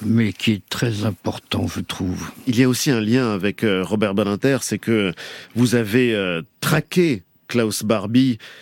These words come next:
Speaker 2: qui commande à la Gestapo, qui est responsable de la rafle de la rue Sainte-Catherine à Lyon, où le père de Robert Badinter, euh,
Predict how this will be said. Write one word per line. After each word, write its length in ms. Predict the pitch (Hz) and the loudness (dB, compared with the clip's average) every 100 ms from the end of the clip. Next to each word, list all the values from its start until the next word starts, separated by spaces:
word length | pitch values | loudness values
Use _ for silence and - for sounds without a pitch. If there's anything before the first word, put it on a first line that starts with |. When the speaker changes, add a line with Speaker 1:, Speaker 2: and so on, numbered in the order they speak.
| - | -10
Speaker 2:
qui 120 | - | -6
commande 280 | - 120 113 | 0 2 2
à 40 | |
la 160 | 110 104 | 2 0
Gestapo, 560 | 98 110 117 - 131 131 | 0 0 -2 2 2 2
qui 160 | - | 0
est 40 | 107 | -2
responsable 720 | 104 - 117 - 120 107 95 | -2 -2 -2 0 0 0 0
de 100 | 98 | 0
la 260 | 92 85 | 0 -2
rafle 480 | 87 120 120 110 101 | -2 -2 -2 -2 -2
de 100 | 98 | 0
la 140 | 101 | -2
rue 320 | 92 110 110 98 | -2 0 0 0
Sainte-Catherine 600 | 113 107 104 104 - 110 | -4 -2 -4 -4 -2 -2
à 80 | |
Lyon, 300 | 95 110 123 | 0 0 0
où 40 | 95 | 0
le 100 | 98 | -2
père 340 | - 151 139 | 0 0 2
de 100 | 104 | -2
Robert 360 | 98 101 101 98 | -2 0 0 0
Badinter, 600 | 95 95 95 123 117 104 | 0 -2 0 0 0 0
euh, 240 | 92 87 | -2 -4